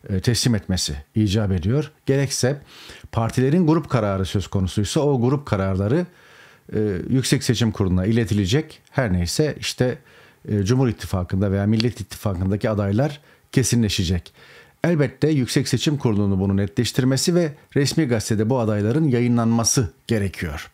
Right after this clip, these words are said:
Bu yayının ardından ancak biz artık "Cumhurbaşkanı adayı filanca, Cumhurbaşkanı adayı fişmekanca" diyeceğiz. Ama ondan önce, yani gerçekten çok büyük bir deprem gerçeği var ve bu konuşulmuyor.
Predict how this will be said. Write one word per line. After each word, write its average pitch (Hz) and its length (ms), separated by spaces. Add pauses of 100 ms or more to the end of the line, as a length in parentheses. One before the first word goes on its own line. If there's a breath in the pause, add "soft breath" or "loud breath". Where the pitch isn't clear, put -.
Bu 165 260
yayının 139 380
ardından 123 640
ancak 107 520
biz 120 300
artık 107 380 (300 loud breath)
"Cumhurbaşkanı 110 640
adayı 101 280
filanca, 143 640 (320 loud breath)
Cumhurbaşkanı 107 600
adayı 110 380
fişmekanca" 110 920 (140)
diyeceğiz. 95 600 (880 loud breath)
Ama 156 140
ondan 131 280
önce, 95 340 (580)
yani 104 200
gerçekten 123 560 (160)
çok - 240
büyük 127 220
bir 104 140
deprem 117 360
gerçeği 104 460
var 95 220
ve 101 140
bu 110 140
konuşulmuyor. 107 720